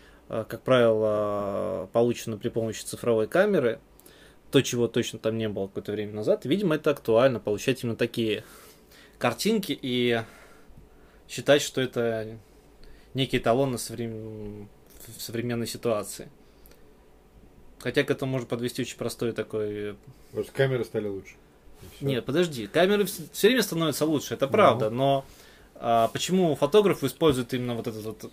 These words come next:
Speaker 1: есть мы можем говорить о том, что фотографы наконец там, а, почувствовали возможности этих камер,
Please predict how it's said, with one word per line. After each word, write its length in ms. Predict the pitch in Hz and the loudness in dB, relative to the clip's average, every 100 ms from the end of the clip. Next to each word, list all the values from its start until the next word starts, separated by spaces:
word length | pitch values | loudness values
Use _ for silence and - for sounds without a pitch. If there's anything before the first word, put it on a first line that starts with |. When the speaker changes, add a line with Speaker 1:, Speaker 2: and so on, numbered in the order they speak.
| 123 | -12
Speaker 1:
есть 280 | - - - - - - - | -12 -14 -20 -20 -20 -12 0
мы 80 | |
можем 240 | 156 185 165 | 6 6 6
говорить 180 | 170 165 | 2 2
о 60 | |
том, 160 | 170 170 | 2 0
что 280 | - 151 139 | 2 2 4
фотографы 480 | 139 165 143 - | 4 4 2 2
наконец 460 | 135 135 139 147 135 | -2 0 2 2 -2
там, 300 | - 120 117 113 | -4 -4 -4 -6
а, 320 | 113 110 110 - - - - - - - | -4 -4 -6 -10 -20 -20 -20 -20 -20 -4
почувствовали 500 | 127 - 190 - 127 | -2 4 4 4 4
возможности 500 | 131 127 139 120 - | 4 2 0 -2 -4
этих 220 | 120 131 | -4 -2
камер, 340 | - 254 180 | 2 2 2